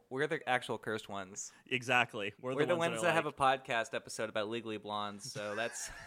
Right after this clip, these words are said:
Speaker 1: <laughs> it's like my neuroses. I have to, I ha-, I had to finish, I had to finish the franchise here.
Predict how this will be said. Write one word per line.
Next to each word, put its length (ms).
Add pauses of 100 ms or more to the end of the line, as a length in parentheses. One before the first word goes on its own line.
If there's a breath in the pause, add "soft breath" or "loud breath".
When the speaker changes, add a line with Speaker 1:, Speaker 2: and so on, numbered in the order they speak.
(380 loud breath)
Speaker 1:
<laughs> 580
it's 80
like 140
my 100
neuroses. 580
I 100
have 240
to, 140
I 80
ha-, 120
I 200
had 180
to 60
finish, 480
I 60
had 200
to 40
finish 280
the 80
franchise 580
here. 260